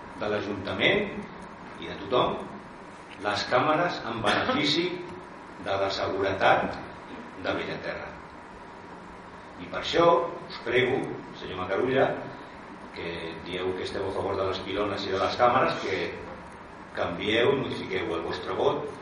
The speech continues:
i en lloc de ser abstenció sigui vot favorable, degut a l'oferta de Gent per Bellaterra de posar a disposició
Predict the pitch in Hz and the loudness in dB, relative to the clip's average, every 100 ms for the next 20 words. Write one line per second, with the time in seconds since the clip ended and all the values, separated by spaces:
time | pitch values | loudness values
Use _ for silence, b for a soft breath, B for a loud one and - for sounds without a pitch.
0 | B B B - - 90 - - 104 87 | B B B -6 -4 -4 -4 -2 0 -2
1 | 87 - 87 - 92 92 87 95 98 - | -4 -8 -8 -6 -6 -4 -4 -4 -6 -8
2 | - - - 92 98 101 98 98 - - | -12 -12 -12 -8 -4 -2 0 2 4 2
3 | - - - - - 101 98 117 147 - | 0 -6 -12 -12 -2 2 4 6 4 2
4 | - - - - 87 - - 110 117 117 | -4 -8 -10 -6 -4 -4 -2 0 2 4
5 | 147 139 104 107 104 101 104 - 110 131 | 4 6 2 0 2 4 4 4 4 4
6 | 101 - 117 113 - 110 - - 98 - | 4 4 4 4 0 0 0 0 0 0